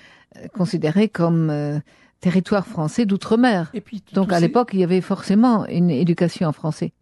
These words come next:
Speaker 2: Bien sûr.
Speaker 1: Oui.
Speaker 2: Ben, bien sûr. Moi, je vais vous donner des exemples très précis, hein. J'ai un de mes professeurs qui va devenir cette année le directeur de l'Alliance Datar, puisque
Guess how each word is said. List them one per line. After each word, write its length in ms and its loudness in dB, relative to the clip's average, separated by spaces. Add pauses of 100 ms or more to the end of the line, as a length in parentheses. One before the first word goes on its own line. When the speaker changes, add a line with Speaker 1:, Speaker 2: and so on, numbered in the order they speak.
Speaker 2:
Bien 160 -6
sûr. 220 -18 (160)
Speaker 1:
Oui. 200 2
Speaker 2:
Ben, 120 -14
bien 100 -6
sûr. 240 -6
Moi, 420 -2
je 120 -8
vais 40 -4
vous 120 -6
donner 260 2
des 180 -6
exemples 300 -4
très 220 -2
précis, 500 -4
hein. 160 -4 (400)
J'ai 420 0
un 220 0
de 100 -2
mes 120 2
professeurs 420 -4
qui 120 -14
va 100 -2
devenir 320 -2
cette 180 -8
année 200 -2
le 100 0
directeur 520 -4
de 60 -8
l'Alliance 540 -4
Datar, 500 -8 (460)
puisque 400 -8